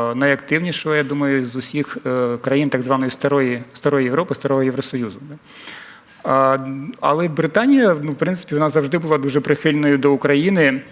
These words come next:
Також, е, в силу своїх специфічних стосунків з Росією, не дуже добрих, скажімо так. І вона, очев-, е, на моїй пам'яті, Британія єдина із країн, е, Західної Європи, того ж самого Є С п'ятнадцять або старого Є С, вона,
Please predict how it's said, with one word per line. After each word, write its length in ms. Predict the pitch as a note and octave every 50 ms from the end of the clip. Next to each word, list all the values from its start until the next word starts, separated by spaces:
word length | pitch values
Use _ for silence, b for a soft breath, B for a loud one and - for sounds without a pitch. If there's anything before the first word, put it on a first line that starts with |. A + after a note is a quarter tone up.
| - - _ _ _ _ _ _ _ _ _ _ - -
Також, 480 | - D#3+ D3+ - A#3+ A3+ - - - -
е, 220 | - - A#3+ E3
в 120 | C#3 B2 -
силу 300 | - - E3+ D3+ C#3+ C#3
своїх 280 | - - D3 C#3 C3
специфічних 560 | - - - C3 - - - C#3+ A#2+ C3+ B2+ -
стосунків 360 | - - C#3+ C3+ - - B2
з 60 | A2+
Росією, 440 | C3+ C3+ - - - G#3+ G3 F#3+ E3+
не 100 | D#3+ D3
дуже 200 | C#3+ D#3 C3+ D3+
добрих, 320 | C#3+ D#3 C#3+ D3+ D3 C#3
скажімо 340 | - - C#3 B2 C3+ C3+ C3+
так. 240 | - - C#3 C#3 - B B B B B B B B B
І 380 | - D3+ C#3 C#3+ C#3+ C#3+ C#3 C#3
вона, 540 | C#3 C3 D3 C#3+ C#3+ D3+ E3 F3+ F#3 F3+ F#3 -
очев-, 640 | E3 - - - C#3 D3 D3 D3+ G#3+ D3+ C#3+ C#3
е, 40 | C3+ C#3 C3+ C3+ C3 C3 C3
на 80 | C3+ C3+
моїй 240 | C#3 C#3 D#3+ G#3+ A3+
пам'яті, 360 | - F3+ G3+ G#3 G3 - D#3
Британія 420 | D#3 D3 C3 - E3 E3 E3 D3
єдина 460 | C#3 D#3 D3 C3+ D#3+ D3+ C#3+ C#3 C3
із 260 | B2+ B2+ B2+ B2 A#2+ -
країн, 440 | - C#3+ C#3 C#3 C3 C3 C3 C#3 - - - - - - -
е, 220 | B2+ B2 B2 B2+
Західної 480 | B2 B2+ C#3+ C3 - - B2+ C#3 C#3 C#3+
Європи, 320 | C#3 D3 F#3 A3+ - G3
того 200 | - - C#3+ C3+
ж 80 | B2+ -
самого 400 | - C3+ C3 C3+ C3 C3 C3 C3 - B B B B B B
Є 160 | C#3 C3+ C#3
С 80 | C3
п'ятнадцять 460 | - - C3 - E3 F#3+ G#3+ - - D#3
або 140 | D3 D3
старого 360 | C#3+ - - D#3+ D#3 C#3 D3 D3
Є 120 | C#3+ D3+
С, 120 | D3+ D3+
вона, 360 | D3 C#3+ D3 D#3 D#3 D3+ D3